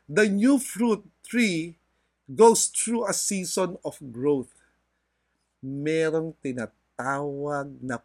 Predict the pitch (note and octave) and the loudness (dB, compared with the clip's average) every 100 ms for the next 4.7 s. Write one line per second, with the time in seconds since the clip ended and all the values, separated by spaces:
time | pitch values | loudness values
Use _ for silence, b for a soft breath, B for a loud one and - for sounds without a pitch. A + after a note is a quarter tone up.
0 | _ _ - C3+ B2 B2+ B2+ B2+ A2+ A#2 | _ _ -16 -12 -10 -8 -6 -6 -6 -8
1 | A2+ A#3 B3 - b b b b _ _ | 10 12 12 4 b b b b _ _
2 | _ _ _ _ _ _ _ _ _ _ | _ _ _ _ _ _ _ _ _ _
3 | - F3 E3+ G3+ A#3+ F#3+ D#3 - D3+ D#3+ | -4 -4 -2 -4 -2 -4 -4 -6 -4 0
4 | A3+ G#3 F3+ D3 A2 C#3+ | 0 0 -2 -2 -4 -8